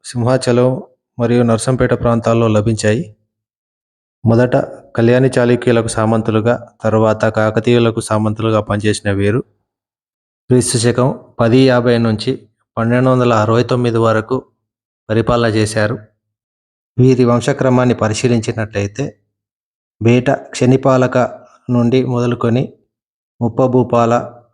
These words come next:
దుర్గరాజ, బుద్ధ, మొదటి రుద్ర, రెండో రుద్ర వరకు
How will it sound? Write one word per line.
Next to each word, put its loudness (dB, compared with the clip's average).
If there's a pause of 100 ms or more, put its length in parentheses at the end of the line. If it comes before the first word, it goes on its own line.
(120)
దుర్గరాజ, 0 (540)
బుద్ధ, -4 (920)
మొదటి 2
రుద్ర, 2 (340)
రెండో 0
రుద్ర 0 (420)
వరకు -2